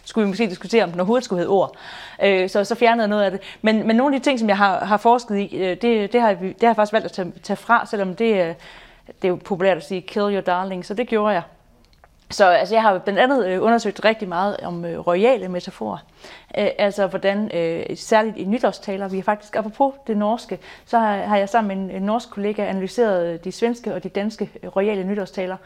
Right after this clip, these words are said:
for at se, hvordan spiller metaforen ind der. Øh, og hvordan kan vi sige, øh, altså, hvordan påvirker det, øh, sådan, øh, indtrykket af de her, øh, to jo, øh, er på papiret ret ens taler, men effektueret meget, meget, meget forskellige taler.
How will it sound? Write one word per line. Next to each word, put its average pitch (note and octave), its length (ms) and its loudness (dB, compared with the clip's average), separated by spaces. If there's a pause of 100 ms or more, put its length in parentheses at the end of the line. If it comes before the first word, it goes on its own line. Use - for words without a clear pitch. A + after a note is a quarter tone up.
(280)
for - 100 -10
at A#3 60 -4
se, A#3+ 120 2
hvordan A#3+ 280 0
spiller A3 320 0
metaforen G#3 500 0
ind A3+ 220 -4
der. B3 180 0 (500)
Øh, G3 280 2
og G3 80 2
hvordan G#3+ 300 0
kan A#3 120 -2
vi G3 60 -6
sige, A3+ 400 -2
øh, F3+ 80 -8 (160)
altså, G3 160 -8
hvordan A#3 360 4
påvirker A3 420 2
det, A3+ 340 0
øh, F3+ 140 -6
sådan, G3+ 360 -4 (220)
øh, G#3 140 0 (140)
indtrykket G#3+ 540 -2
af G3 200 2 (320)
de A3+ 60 0
her, A3 140 4 (120)
øh, F#3+ 120 -2
to A#3 320 0
jo, F3+ 340 -4
øh, D3+ 100 -8 (140)
er F#3+ 120 0 (600)
på - 80 -8
papiret G#3 480 2
ret G#3+ 200 4
ens A#3+ 260 -4
taler, G3 260 0 (340)
men G3 320 0
effektueret G3+ 540 0
meget, G#3 240 2
meget, F#3+ 140 0
meget F#3 160 -4
forskellige G3+ 400 -4
taler. - 260 -10